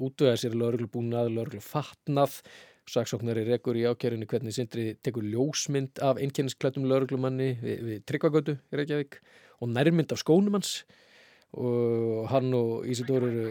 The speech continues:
sagðir að hafa farið og skoðað saman tetrastöðvar, svona talstöðvar í, í búð í Kópavogi sem að saksóknarinn heldur að hafi átt að vera hluti af þessum búningi. Eh, Sindri er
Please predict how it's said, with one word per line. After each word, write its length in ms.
sagðir 300
að 100
hafa 240
farið 240
og 80
skoðað 560
saman 220
tetrastöðvar, 880
svona 160
talstöðvar 560
í, 80
í 160
búð 300
í 20
Kópavogi 460
sem 220
að 160
saksóknarinn 480
heldur 320
að 140
hafi 180
átt 160
að 80
vera 160
hluti 240
af 140
þessum 180
búningi. 400
Eh, 580
Sindri 540
er 160